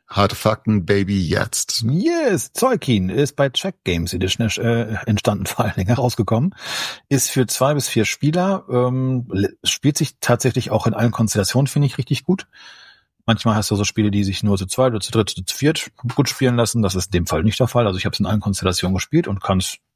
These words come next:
Speaker 2: für alle, äh, Konstellationen empfehlen. Ähm, zweitausendzwölf herausgekommen, hat eine sagenhafte sieben Komma neun bei G G G.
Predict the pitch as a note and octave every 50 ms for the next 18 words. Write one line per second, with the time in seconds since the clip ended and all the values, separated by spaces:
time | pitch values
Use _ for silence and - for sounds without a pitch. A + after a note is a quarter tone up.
0 | _ _ _ - - - - A2 G2 G2 F#2+ F#2 F2+ _ _ _ _ _ _ -
1 | G2+ G2+ G2 F#2 F#2 F#2+ - - G#2 - F#2+ F2+ - - - F#2 E2 E2+ - -
2 | G#2+ A#2 C3+ D#3 - _ - - - - - - - - - - _ _ - B2
3 | B2+ B2+ C3 C3 B2 - C#3 C3 C3 B2+ B2+ - - A#2 - G2 F2+ F2 A2 D3
4 | - - F3 - - E3+ E3+ F3+ F3+ E3+ C#3 - - - - - - - - A#2
5 | A#2 A2+ G#2 G2 A2 B2+ C3+ C3 B2 A#2+ - G#2+ G2 G2 A2 A#2+ A#2 - G#2 G2
6 | F2+ F2+ F#2 A2 A2+ F#2+ F2 E2 - F2+ E2+ - - - - - G#2 C#3+